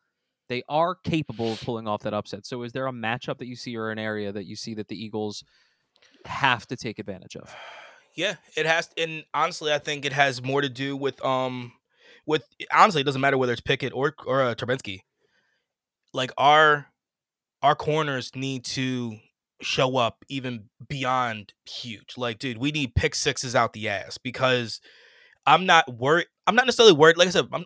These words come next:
Speaker 2: I'm not worried about a, a Pittsburgh defense to completely stop us, but they are absolutely going to, if we have a lapse in focus, they are going to pounce on it.
Speaker 1: So basically what you're saying is, is knowing that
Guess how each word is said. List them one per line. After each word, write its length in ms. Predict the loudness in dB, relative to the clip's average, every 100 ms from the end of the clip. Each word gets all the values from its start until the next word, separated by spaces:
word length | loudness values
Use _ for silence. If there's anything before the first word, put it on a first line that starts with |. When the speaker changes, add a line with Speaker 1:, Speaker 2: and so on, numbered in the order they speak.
| -10 -6
Speaker 2:
I'm 80 |
not 180 | -4 -4
worried 200 | -2 -2
about 260 | 0 -2 -2 -4
a, 460 | -6 -6 -10 -14 _ _ _ _ _ -10
a 80 | -8
Pittsburgh 540 | -4 -6 0 2 2
defense 540 | -2 -6 2 2 0 -6
to 280 | -8 -8 -10 _ -4
completely 640 | -2 -2 2 2 4 0
stop 360 | 2 2 2 0
us, 200 | -6 -2
but 220 | -2 -4
they 300 | -10 4 6
are 140 | 8 6
absolutely 760 | 6 4 4 0 2 2 2 -4
going 340 | 0 0 -2 -6
to, 400 | -4 -4 -6 -12 _ _ _ _ _ _ _ _ _ _ _ _ -6
if 160 | -4
we 160 | -4 2
have 240 | 6 6
a 100 | 6
lapse 480 | 2 4 4 4 -2
in 120 | -8
focus, 520 | 0 0 2 0 -2 -4
they 140 | 4 8
are 100 | 8
going 260 | 6 0
to 100 | -2
pounce 400 | -2 0 -2 -2
on 140 | -10 -14
it. 60 | -20 _ _ _ _ _ _ _ _
Speaker 1:
So 160 | -4 0
basically 340 | 2 0 -2
what 40 | -6
you're 60 | -6
saying 180 | -8 -8
is, 140 | -8
is 220 | -8 -8 -6
knowing 600 | -2 0 0 -4 -8 -8
that 560 | -2 -2 -2 -8 -14